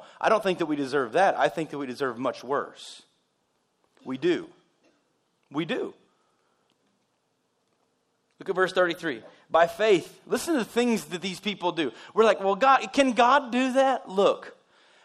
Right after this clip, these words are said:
by faith, these people overthrew kingdoms that God wanted them to be overthrown, okay? Overthrown kingdom. They ruled with justice and received what God had promised them. Listen, listen, listen to this. They shut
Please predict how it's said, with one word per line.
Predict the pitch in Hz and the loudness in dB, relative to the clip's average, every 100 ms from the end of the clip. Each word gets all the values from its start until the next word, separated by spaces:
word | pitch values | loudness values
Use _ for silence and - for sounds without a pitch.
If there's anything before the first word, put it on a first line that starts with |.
| - | 2
by | 180 | 2
faith, | 180 - 262 277 | 4 4 2 2
these | 254 240 | -4 -6
people | - 233 190 202 - | -4 -6 -2 -2 4
overthrew | 220 247 277 247 - 233 220 202 190 - | 4 4 -2 -4 -4 0 0 -2 -6 -10
kingdoms | - 214 147 98 - - - _ _ _ | -4 -4 -4 -10 -18 -20 -20 _ _ _
that | - 175 | 0 2
God | 170 165 165 | 4 4 4
wanted | 160 170 156 | 2 0 0
them | 147 143 | -2 -4
to | 131 | -8
be | 131 127 120 | -10 -8 -6
overthrown, | 120 113 95 | -6 -8 -14
okay? | 87 127 135 - _ _ _ _ _ _ _ _ _ _ _ _ _ | -10 -12 -12 -18 _ _ _ _ _ _ _ _ _ _ _ _ _
Overthrown | 214 226 240 214 214 | 2 4 4 2 0
kingdom. | 208 202 143 120 | 0 -4 -4 -2
They | 160 | -2
ruled | 143 220 254 233 | 2 4 4 4
with | 202 156 | -2 0
justice | 196 208 - 147 127 | 2 2 -2 -10 -6
and | 156 | -4
received | 165 165 - 220 233 | -2 -4 -4 -4 -2
what | 214 214 | 0 2
God | 170 170 | 6 6
had | 175 175 | 4 0
promised | 233 247 226 - | 2 2 2 -6
them. | 139 120 | -10 -10
Listen, | - 240 - - | -8 -10 -10 -14
listen, | 330 285 | -12 -8
listen | 262 339 262 | -6 -6 -8
to | 165 | -12
this. | 104 92 - _ _ _ _ - _ | -14 -14 -20 _ _ _ _ -20 _
They | 185 208 | 2 2
shut | 180 - 254 302 302 - | 0 -2 2 2 0 -14